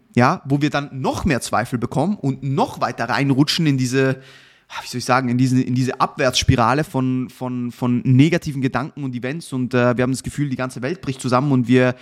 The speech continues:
äh, sitzen morgen auf der Straße, ja, weil manchmal sind die Gedankengänge genauso extrem, dass es eben, dass genau solche Dinge passieren in unserem Kopf. Da so schnell wie möglich rauszuzoomen.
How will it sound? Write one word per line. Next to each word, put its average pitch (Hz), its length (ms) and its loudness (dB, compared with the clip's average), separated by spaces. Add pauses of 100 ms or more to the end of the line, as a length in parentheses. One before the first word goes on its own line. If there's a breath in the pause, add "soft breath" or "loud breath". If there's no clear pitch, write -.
(200 loud breath)
äh, 123 220 0
sitzen 135 240 -10
morgen 131 240 2
auf 113 120 -4
der 123 80 -2
Straße, 180 540 -2
ja, 127 160 -8
weil 127 120 -8
manchmal 135 340 -6
sind 214 180 0
die 175 60 -4
Gedankengänge 139 640 4
genauso 127 400 -4
extrem, 135 420 -4
dass 127 200 -2
es 120 100 -12
eben, 117 260 0
dass - 160 -6
genau 123 260 4
solche 127 280 0
Dinge 113 180 0
passieren 220 360 -2
in 131 100 0
unserem 113 240 -4
Kopf. 160 240 -8 (760 soft breath)
Da 175 200 2
so 202 80 -2
schnell 190 220 -2
wie 180 60 -4
möglich 170 240 -6
rauszuzoomen. 170 640 -2